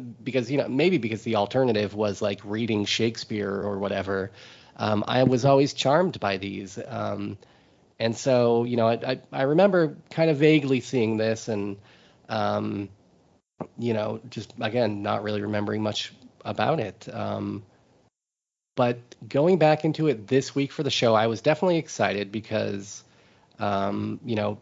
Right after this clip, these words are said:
besides the people that you mentioned, there's a lot of good casting going on with this movie. Um, the very first two people that you see in this, um, in the Tibetan sequence, are James Hong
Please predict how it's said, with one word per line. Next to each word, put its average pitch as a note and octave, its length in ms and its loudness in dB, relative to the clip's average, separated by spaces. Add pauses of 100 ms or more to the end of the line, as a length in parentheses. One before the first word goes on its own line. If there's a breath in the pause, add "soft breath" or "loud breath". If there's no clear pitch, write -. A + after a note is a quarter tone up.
besides D#3 440 2
the C3+ 80 -4
people E3 220 -2
that C3 80 2
you G#2+ 100 -2
mentioned, A2 540 0
there's C#3+ 260 0
a G#3 60 4
lot A#2+ 260 2
of B2 200 0
good G#2 420 -2
casting A2 640 -4
going G#2 320 -6
on G2 240 -4
with G2 140 -8
this G#2+ 240 -6
movie. G#2 480 -2 (400 soft breath)
Um, G2+ 460 -2
the G#2+ 120 -4
very C3+ 300 2
first D#3 320 0
two D#3+ 180 -2
people D#3+ 300 0
that B2+ 100 0
you A2+ 100 -4
see D#3+ 300 0
in G#2+ 100 4
this, G#2+ 380 0
um, G#2 480 -2
in A2 160 0
the G#2 80 0
Tibetan C3 400 2
sequence, A2 560 -2
are G#2 340 2
James A#2+ 480 0
Hong A2 500 0